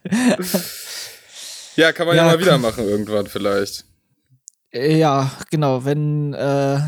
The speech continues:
Speaker 1: die Welt wieder normal ist.
Speaker 2: Ja.
Speaker 1: Ja.
Speaker 2: Das
Speaker 1: Genau.
Speaker 2: stimmt.
Speaker 1: Ja, aber ansonsten hab ich den Urlaub genossen, bin jetzt wieder zurück, darf jetzt wieder mit dir aufnehmen und bin wieder im Alltagsgeschäft <laughs> ange-, angelangt.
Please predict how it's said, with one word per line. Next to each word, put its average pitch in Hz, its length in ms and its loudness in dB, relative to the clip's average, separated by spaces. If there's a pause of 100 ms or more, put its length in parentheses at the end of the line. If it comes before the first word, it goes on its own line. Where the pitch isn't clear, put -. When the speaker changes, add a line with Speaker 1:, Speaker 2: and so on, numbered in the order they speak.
(100)
Speaker 1:
die 143 140 -2
Welt 151 260 0
wieder 151 220 0
normal 139 420 -2
ist. - 300 -4 (200)
Speaker 2:
Ja. - 80 -4
Speaker 1:
Ja. 160 220 -4 (1800)
Speaker 2:
Das 139 220 4
Speaker 1:
Genau. 135 160 0
Speaker 2:
stimmt. 104 480 -6 (680)
Speaker 1:
Ja, 226 140 2
aber 214 100 4
ansonsten 190 280 2
hab 175 60 4
ich 170 60 2
den 165 120 -4
Urlaub 165 180 -2
genossen, 175 720 2
bin 147 140 -4
jetzt - 180 -8
wieder 143 100 -4
zurück, - 600 -6 (600)
darf 143 280 -4
jetzt - 140 -10
wieder 147 120 -4
mit 139 140 -6
dir 131 80 -6
aufnehmen 160 540 0 (920)
und 143 880 0 (200)
bin 151 140 -2
wieder 143 140 -4
im 123 80 -8
Alltagsgeschäft - 840 -10 (580)
<laughs> - 280 -8
ange-, 147 540 -4
angelangt. 135 540 -2